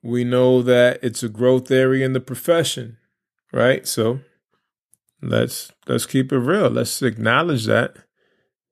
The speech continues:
And let's, let's hear about the ways folks are working towards that. So feel free to email me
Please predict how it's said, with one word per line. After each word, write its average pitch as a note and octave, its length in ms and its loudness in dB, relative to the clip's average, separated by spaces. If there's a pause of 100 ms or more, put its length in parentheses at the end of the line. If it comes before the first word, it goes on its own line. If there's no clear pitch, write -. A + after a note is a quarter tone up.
(680)
And A#2 180 -6
let's, E3 340 2
let's D#3 260 -2
hear G#3+ 280 4
about B2 380 4
the B2 80 0
ways C3+ 440 4
folks C3+ 400 -2
are A#2+ 40 0
working A#2 560 -2
towards G#2+ 460 -6
that. A#2 340 -10 (1400)
So - 260 -8
feel B2+ 220 2
free C3+ 200 2
to A#2 180 0
email D#3+ 340 2
me E3+ 260 -4